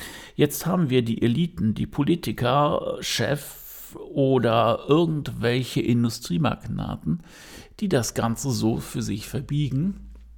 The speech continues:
dass eine Lüge von diesem Gerät als Wahrheit erkannt wird.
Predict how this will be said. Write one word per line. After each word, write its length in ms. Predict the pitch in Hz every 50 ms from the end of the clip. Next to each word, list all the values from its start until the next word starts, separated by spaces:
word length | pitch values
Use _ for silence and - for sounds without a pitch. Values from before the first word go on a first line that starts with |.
| - - - - - - - - - - - - - - -
dass 720 | 110 113 127 117 104 107 107 - - - - - - - - - - - - - - -
eine 260 | - 110 120 117 117
Lüge 480 | 117 139 202 220 180 127 104 101 202 - - - - - - - - - - - - - - - - -
von 200 | - - - 113
diesem 260 | 107 110 110 110 120
Gerät 340 | 110 110 107 - - - -
als 220 | 113 113 - - -
Wahrheit 360 | 151 151 135 - - - -
erkannt 420 | - - - - - - - -
wird. 280 | - - - - -